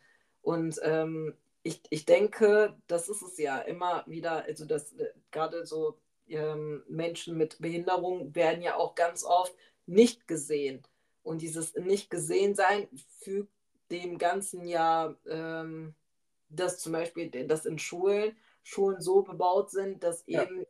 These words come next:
Speaker 1: Menschen, ähm, mit Behinderungen nicht einfach teilnehmen können.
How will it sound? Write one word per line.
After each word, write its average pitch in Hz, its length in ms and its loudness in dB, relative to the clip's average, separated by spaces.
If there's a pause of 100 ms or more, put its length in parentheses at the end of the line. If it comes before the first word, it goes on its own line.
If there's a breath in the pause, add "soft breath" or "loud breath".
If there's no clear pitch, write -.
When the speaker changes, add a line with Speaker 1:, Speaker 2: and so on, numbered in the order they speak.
Speaker 1:
Menschen, 196 580 -2
ähm, 170 560 -4 (680)
mit 180 220 -4
Behinderungen 190 680 4
nicht 240 420 6
einfach 165 340 -6
teilnehmen 156 520 -6
können. - 340 -4